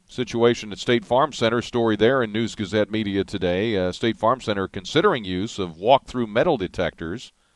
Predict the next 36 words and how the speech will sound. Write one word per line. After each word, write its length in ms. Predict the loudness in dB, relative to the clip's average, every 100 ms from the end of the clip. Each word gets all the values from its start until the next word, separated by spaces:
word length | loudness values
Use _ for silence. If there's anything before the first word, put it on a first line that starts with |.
| _ _ _ _ _
That's 140 | -20
according 380 | -6 -2 -2 -2
to 100 | -2
the, 240 | -2 -2
uh, 60 | -4
State 280 | -2 -4 -2
Farm 280 | -4 -4
Center 240 | -4 -6 -4
director, 440 | 0 0 0 -6
Kevin 300 | -4 -2 -4
Yulstead. 560 | -6 -6 -6 -4 -2 2
All 160 | 0
concert 500 | 0 0 -2 -4 -10
shows, 380 | -6 -2 -2 -2
athletic 400 | -4 0 2 2
events, 460 | -2 -4 -4 -6 -18 _ _ _ _ -10
they 80 |
currently 360 | -2 0 2 2
use, 440 | 2 2 0 -2
uh, 200 | 2 2
handheld 600 | 0 -2 0 2 2 2
wands 500 | 0 4 6 4 0
for 320 | -6 -2 -2 -4 _ -20 _
some 260 | -6 0 4
of 80 | 4
the 80 | 2
shows 420 | 0 2 2 0
with 120 | -4
a 20 |
more 260 | 0 0 2
active 380 | 0 -2 -8 -4
crowd, 400 | 0 2 0 -2
such 220 | -8 -8
as 160 | -8
rock 360 | 2 4 4 2
or 200 | -4 -6